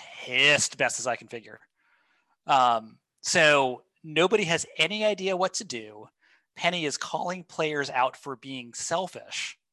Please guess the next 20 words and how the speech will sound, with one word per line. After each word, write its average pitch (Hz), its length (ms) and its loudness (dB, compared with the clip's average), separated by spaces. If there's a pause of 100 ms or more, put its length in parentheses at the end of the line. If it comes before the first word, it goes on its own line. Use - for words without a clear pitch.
(500)
and 135 100 -10
not 147 240 2
willing 143 260 -4
to 139 180 -12
get 139 240 -2
behind, 127 560 -2 (180)
not 156 240 2
willing 151 220 -4
to 139 120 -12
get 131 260 -10
behind 120 500 -12
everybody. 110 600 -10 (1040)
Um, 123 480 2 (880)
you 160 100 0
know, 131 200 2 (680)
oh, 143 80 -14
what, - 200 -14 (140)
sorry, 131 380 -4 (200)
let's 147 200 -14
see. 135 300 -16